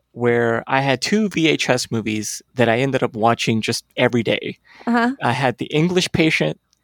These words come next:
Speaker 2: Uh.
Speaker 1: and I had the twentieth anniversary of Grease
Speaker 2: Yeah.
Speaker 1: on V H S. I would watch both of those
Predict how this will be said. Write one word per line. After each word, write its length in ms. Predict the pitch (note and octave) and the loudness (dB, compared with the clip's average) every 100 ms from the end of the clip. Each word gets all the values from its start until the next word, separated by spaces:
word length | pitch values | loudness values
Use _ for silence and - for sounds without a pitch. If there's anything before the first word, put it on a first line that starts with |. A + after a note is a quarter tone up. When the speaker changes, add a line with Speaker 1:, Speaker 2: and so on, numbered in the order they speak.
| _ _ - | _ _ -4
Speaker 2:
Uh. 40 | F#3 | 0
Speaker 1:
and 240 | G#3 C3 | 2 2
I 60 | C3 | 2
had 200 | C3+ - | 0 0
the 80 | |
twentieth 500 | - - D3 D3+ D3 | 0 0 2 2 2
anniversary 720 | C3+ B2+ A#2+ B2 - A#2 A#2 - | 2 0 2 0 0 0 0 -2
of 180 | A2+ - | -8 -10
Grease 680 | A2+ G#2 - - - - - | -10 -8 -8 -6 -8 -12 -2
Speaker 2:
Yeah. 460 | A3 G#3+ G#3+ G3+ G3 | 0 2 2 2 2
Speaker 1:
on 60 | |
V 60 | A#2 | 0
H 160 | - | -2
S. 280 | - - - - - - - C#3 | -4 -4 -10 -14 -20 -16 -6 0
I 60 | |
would 180 | D#3 F#3+ | 0 2
watch 220 | F3 - | 0 0
both 220 | - C3+ - | 0 0 2
of 80 | |
those 320 | A#2 A#2 G#2+ | 4 4 2